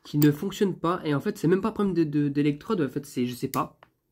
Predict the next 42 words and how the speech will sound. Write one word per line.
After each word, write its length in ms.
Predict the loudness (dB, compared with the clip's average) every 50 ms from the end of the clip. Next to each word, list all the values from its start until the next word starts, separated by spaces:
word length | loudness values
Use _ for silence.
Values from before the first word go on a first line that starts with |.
| _ _ _ _ _ _ _ _ _ _ _ _ _ _ _ _ _ _ _ _ _ _ _ _ _ _ _ _ _ _ _ 0
J'ai 140 | 2 2 4
beau, 340 | 6 6 4 4 4 4
euh, 320 | 4 4 2 2 0 -4 -4
brancher 480 | -2 -2 -2 -4 -4 -4 -2 0 0
les 200 | 0 0 0 -2
électrodes 380 | -2 -4 -4 -4 -6 -8 -8 -8
correctement 680 | -6 -4 -4 -4 -2 0 0 2 2 0 0 -2 -2 -2
et 80 | -2 -2
faire 200 | -4 -4 -4 -2
des 120 | -4 -4
ponts, 260 | -2 -2 -2 0 -2
ça 160 | -2 -2 -2
ne 60 | -4 -2
fonctionne 320 | -2 -2 0 0 0 0
toujours 280 | 0 -2 -4 -4 -4 -4
pas. 160 | -6 -6 -6
Ça 160 | -8 -12 -12
fait 200 | -8 -6 -6 -6
toujours 260 | -4 -2 -2 0 0
en 60 | 0
faire 160 | -2 -2 -2 -2
un 80 | -2
petit 180 | -2 -6 -10 -10 -8
i 560 | -6 -4 -2 -2 -2 -2 -2 -2 -2 -2 -2 -2
comme 200 | 0 0 0 0
ça. 340 | -2 -4 -4 -4 -2 -2 -2
Le, 220 | -2 -2 -2 -2
le, 200 | -2 -4 -4 -6 -10 -16 _ _ -20 -20 -20 -20 -20 -20 -20 _ -4
l'amortisseur 480 | 0 2 2 2 0 -2 -4 -6 -4 -2
qui 100 | -2 -2
a 20 |
du 140 | 0 2 2
mal 200 | 4 4 2 2
à, 160 | 0 -2 -4 -8 -10 -12 -8
qui, 160 | -4 -2 0 0 0 -2 -4
qui, 160 | -6 -2 -2
euh, 180 | 0 2 0 0
qui 380 | -2 -4 -4 -2 0 0 0 0
fonctionne 300 | 0 0 2 2 4 4
dans 100 | 4 2
le 80 | 0
vide. 320 | 0 -2 -2 -2 -2 -4